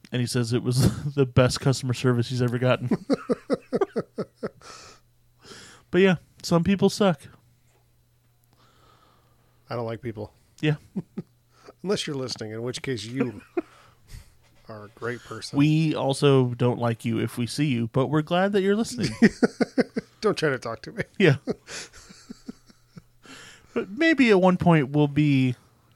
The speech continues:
Speaker 1: that's not true. I was gonna say maybe at one point we'll be famous enough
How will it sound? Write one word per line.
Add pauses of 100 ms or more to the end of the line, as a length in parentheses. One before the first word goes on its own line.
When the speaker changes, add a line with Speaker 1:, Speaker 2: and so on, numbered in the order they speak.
(140)
Speaker 1:
that's
not
true.
I
was
gonna
say
maybe
at
one
point
we'll
be
famous
enough